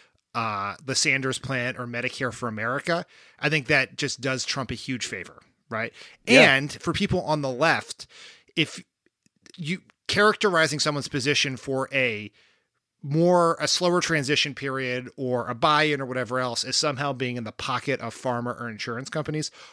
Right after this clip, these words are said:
Speaker 1: also does Trump's business for them, right? Like, we, we should have a good faith debate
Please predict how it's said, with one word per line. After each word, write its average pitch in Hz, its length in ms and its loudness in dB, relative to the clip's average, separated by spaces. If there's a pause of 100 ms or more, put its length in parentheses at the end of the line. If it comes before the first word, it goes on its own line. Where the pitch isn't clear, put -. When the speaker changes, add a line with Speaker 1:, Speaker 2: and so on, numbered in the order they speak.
(260)
Speaker 1:
also 202 360 4
does 123 360 -2
Trump's 110 320 -6
business 107 440 -10
for - 220 -20
them, - 220 -20
right? 98 160 -14
Like, 127 180 -4
we, 143 160 -2 (340)
we 175 120 4
should 196 180 2
have 160 120 4
a 135 80 4
good 143 380 0
faith 139 380 2
debate 120 420 -4